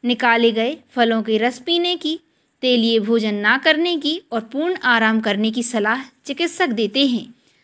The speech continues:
आराम ना करने पर बुखार रिपीट हो सकता है। इस रोग में एस्पिरिन या एंटी इन्फ्लेमेटरी दवाइयों का सेवन नहीं करना चाहिए, अन्यथा रक्तस्राव अधिक हो सकता है। इस बुखार में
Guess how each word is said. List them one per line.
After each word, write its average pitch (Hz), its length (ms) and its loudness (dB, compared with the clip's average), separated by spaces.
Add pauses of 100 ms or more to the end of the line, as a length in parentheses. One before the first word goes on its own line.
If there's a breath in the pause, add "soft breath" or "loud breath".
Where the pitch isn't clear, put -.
आराम 220 340 2
ना 214 220 2
करने 320 340 0
पर 359 240 -4 (360)
बुखार 226 480 0
रिपीट 226 380 -2
हो 208 80 -4
सकता 208 380 -6
है। 247 220 -6 (640)
इस 240 200 -6
रोग 240 300 2
में 285 260 0 (320)
एस्पिरिन 294 580 -2 (340)
या 220 260 2 (600)
एंटी 302 460 4 (560)
इन्फ्लेमेटरी 339 840 2
दवाइयों 214 480 2
का 277 160 -4
सेवन 208 320 -2
नहीं 202 260 -2
करना 320 320 0
चाहिए, 320 440 0 (420 soft breath)
अन्यथा 233 440 0
रक्तस्राव 233 680 0 (160)
अधिक 233 300 -2
हो 330 140 0
सकता 349 340 0
है। 311 220 -2 (1400)
इस 311 160 -2
बुखार 262 420 0
में 262 240 0